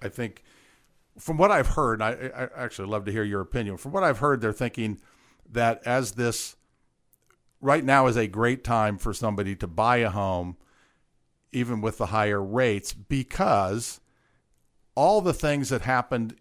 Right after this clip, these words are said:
in the last six, eight months, which made houses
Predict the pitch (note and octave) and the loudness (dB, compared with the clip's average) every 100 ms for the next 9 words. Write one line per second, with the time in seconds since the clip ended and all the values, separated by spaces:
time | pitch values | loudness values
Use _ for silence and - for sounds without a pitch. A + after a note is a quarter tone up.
0 | - A#2 G#2+ A2 A#2 A2 - - - C3 | -8 -4 -2 0 0 -2 -6 -12 -6 -6
1 | - - A#2+ A2+ F#2+ A#2+ G#2+ F#2+ - A2 | -6 -6 -4 -4 -2 0 0 -4 -10 -8
2 | G2+ A2+ A2 G#2 G#2+ G#2 G2+ G#2 F#2+ - | -8 -2 0 0 -2 -4 -4 -8 -8 -12